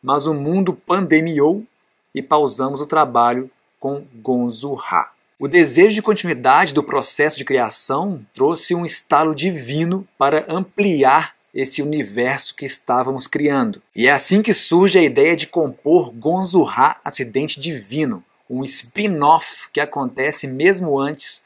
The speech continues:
da obra principal. Se você não me conhece, opa, bom fi! Eu sou Bruno Peixoto, um artista multimídia que escreve, dirige, compõe, atua,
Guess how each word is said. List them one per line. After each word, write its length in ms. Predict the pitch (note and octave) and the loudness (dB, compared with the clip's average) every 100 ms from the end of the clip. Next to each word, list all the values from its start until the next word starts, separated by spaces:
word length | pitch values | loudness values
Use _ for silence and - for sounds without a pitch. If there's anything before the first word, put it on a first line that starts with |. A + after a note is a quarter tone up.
| _ | _
da 220 | B2 C3 | -4 0
obra 440 | B2 B2+ B2+ C3 B2+ | 2 0 0 -2 -4
principal. 640 | - B2+ - B2 - - _ _ | -8 -6 -4 -6 -8 -14 _ _
Se 160 | - | -4
você 260 | F3+ E3 D#3+ | 2 4 2
não 100 | D3+ | 0
me 100 | D3 | -2
conhece, 580 | D3+ C#3 E3 G#3 - - - - - | -2 0 0 -2 -8 -12 -18 -20 -2
opa, 500 | G#3 A#3+ - G2+ - _ | 0 2 0 -2 -2 _
bom 340 | G#2+ G#2 A3+ G4 | -4 0 0 0
fi! 320 | - C3 - _ _ - _ | 0 0 -2 _ _ -20 _
Eu 120 | - | -2
sou 120 | B2 C#3 | 2 2
Bruno 200 | C#3+ C3+ | 2 2
Peixoto, 480 | D#3+ - F3+ G#3 | 2 4 4 4
um 80 | F3 | 2
artista 600 | C3 - - F#3 - D3 | 0 -4 -2 -2 0 -2
multimídia 1040 | C3 C3 E3+ - D#3+ D3 D#3+ E3 G3 G3+ - | -2 -4 -6 -4 -4 -2 -4 -2 -2 -4 -8
que 300 | D3 B2 G#2+ | -6 -6 -6
escreve, 680 | - - D3+ C#3+ F3 D3 A#2+ | -10 -4 0 2 0 -4 -6
dirige, 560 | A#2+ A2+ C3 D#3 A#2 | -6 -2 0 0 -2
compõe, 640 | - A#2 G#2 A2+ B2 D3 | -6 -6 -6 -6 -4 -2
atua, 680 | A#2 A2 _ C3+ D#3 C3 G2+ | -4 -8 _ -2 2 2 0